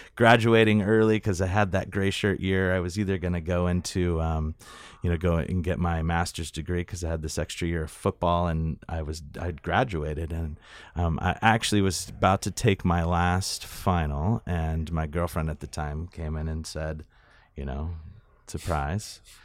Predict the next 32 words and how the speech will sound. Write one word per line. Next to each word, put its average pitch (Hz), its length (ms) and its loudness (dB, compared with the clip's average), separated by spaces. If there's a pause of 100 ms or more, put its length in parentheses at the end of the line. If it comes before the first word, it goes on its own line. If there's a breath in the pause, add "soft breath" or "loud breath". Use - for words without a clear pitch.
(380 soft breath)
we're 64 80 -8
gonna 73 180 -4
have 76 220 -2
a, 76 360 -6
a 90 80 -4
child." 80 600 0
And, 80 480 -2
um, 76 440 -4 (400 soft breath)
it's - 80 -12
funny 104 280 2
'cause 87 200 -4
then 90 200 0
the 82 80 0
path 90 300 2
just, - 220 -8
like, 69 160 -6
closed 80 440 -2
in, 73 200 -2
right? 78 320 -2
So 90 120 0
now 98 280 4
it's - 240 -2
not 143 160 4
even, 101 420 4 (460)
you're 107 120 0
not 131 160 8
at 113 120 4
a 87 40 -4
crossroads. 85 840 2 (320 loud breath)
It 120 120 6
was 117 200 4
just, 107 360 2